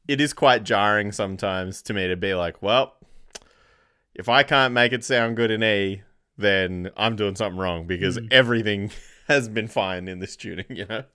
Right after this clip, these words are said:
Speaker 2: So I was mistaken. This is in D standard.
Speaker 1: Okay.
Speaker 2: So it's not, it's not a drop tuning, which actually makes sense because you could pick up a standard guitar and play it.
Speaker 1: Sure.
Speaker 2: I don't know why I didn't realize that.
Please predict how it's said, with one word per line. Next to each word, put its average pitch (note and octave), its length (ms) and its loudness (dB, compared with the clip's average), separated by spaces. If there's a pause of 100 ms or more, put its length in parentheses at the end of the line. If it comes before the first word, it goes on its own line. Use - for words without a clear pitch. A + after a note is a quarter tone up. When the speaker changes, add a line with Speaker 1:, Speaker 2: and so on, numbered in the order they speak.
(1000)
Speaker 2:
So - 120 -2
I C#3+ 80 2
was D3+ 160 -2
mistaken. C#3 440 -2
This C3+ 160 -2
is B2+ 120 -4
in B2+ 180 -2
D A#2+ 220 -10
standard. G2+ 520 -8 (120)
Speaker 1:
Okay. F#2+ 180 -6 (440)
Speaker 2:
So A2 120 -10
it's G2+ 140 -10
not, G#2+ 220 -2 (100)
it's C3+ 120 -12
not C3+ 180 4
a - 20 -6
drop G#2+ 280 -6
tuning, G2 220 -14
which C3 140 0
actually D3 280 2
makes B2 200 -4
sense A#2+ 240 -4
because G#2+ 420 -6 (1040)
you B2 160 -4
could A2 140 -8
pick C3+ 160 -2
up A2+ 280 -2
a A2+ 120 -6
standard G#2 380 -4
guitar G2+ 280 -8
and F#2+ 120 -10
play G2+ 220 -8
it. F2+ 80 -10
Speaker 1:
Sure. A2 120 -2
Speaker 2:
I G#2 60 -6
don't G2 80 -12
know G2 80 -12
why F#2+ 120 -10
I F#2+ 60 -12
didn't F#2+ 160 -16
realize F#2+ 320 -14
that. G2 160 -18